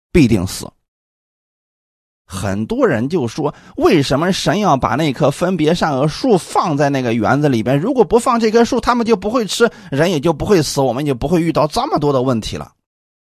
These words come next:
其实这是神跟亚当所立的伊甸园之约呀。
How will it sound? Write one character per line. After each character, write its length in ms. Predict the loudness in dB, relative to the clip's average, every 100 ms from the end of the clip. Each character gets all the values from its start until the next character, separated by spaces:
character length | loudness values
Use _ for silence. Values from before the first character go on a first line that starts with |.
| _ _ _ _ _ _ -8
其 280 | -2 0
实 300 | 0 0 -6 -6 _ _ _
这 360 | 2 6 6 4
是 200 | 0 0
神 600 | -2 -4 -2 -2 -4 -10 _ _ _
跟 360 | -2 0 0 -6 _ -10 -2 2
亚 300 | 2 0 -2
当 340 | 0 2 0
所 300 | -4 -4 -4
立 340 | -2 -2 -2 -4
的 240 | -6 -10 _
伊 320 | -4 -2 -2
甸 380 | 0 0 0 -4
园 280 | -6 -4 -4
之 240 | -4 -6 -4
约 340 | -4 -4 -6
呀。 280 | -10 -20 -20